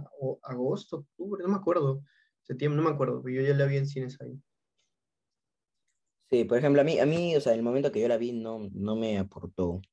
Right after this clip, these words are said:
Speaker 2: como que nada, así que, que necesitara. Pero creo, creo que es de esas películas con las que necesitas conectar, ¿no? Conectas con ella, y de verdad,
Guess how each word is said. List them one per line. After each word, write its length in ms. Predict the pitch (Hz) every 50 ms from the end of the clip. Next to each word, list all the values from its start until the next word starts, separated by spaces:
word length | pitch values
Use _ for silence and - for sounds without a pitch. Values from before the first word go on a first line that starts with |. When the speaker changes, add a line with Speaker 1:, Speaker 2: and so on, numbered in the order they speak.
| _ _ _ _ _ -
Speaker 2:
como 200 | - 98 98 95
que 120 | - 87
nada, 320 | 90 87 82 85 90 87
así 260 | 82 90 - 90 82 -
que, 400 | - - 78 67 - - - - _ _ _ _ _ _ _ _ _ _ _ _ _ _ _ _ _ _ _ _
que 120 | - 95 90
necesitara. 720 | 95 95 95 - 98 95 101 131 131 120 113 117 - - _ _ _ _ - _ _ _ _ _ _ _ -
Pero 280 | - 131 135 139 139 139
creo, 220 | - 185 185 135
creo 160 | 151 196 208 208
que 80 | 220 220
es 40 |
de 80 | 202 202
esas 120 | 214 226
películas 320 | 226 151 147 147 160 170 -
con 120 | - 151
las 120 | 135 127 -
que 360 | - 117 110 104 98 101 - _ _ _ _ _ _ - - _ _ _ _ _ _ _ _ _ _ _ _ _ _ _ _ _ _ _ _ _ _ _ -
necesitas 500 | 120 135 139 139 - 175 156 156 190 196
conectar, 560 | - 147 117 110 98 - - 120 104 95 95
¿no? 280 | 95 95 98 110 131 135
Conectas 680 | - 107 110 117 117 110 117 - - - - 92 - -
con 200 | - 92 95 92
ella, 240 | 87 87 85 80
y 100 | - 101
de 80 | 104 101
verdad, 400 | 95 87 101 104 110 110 101 -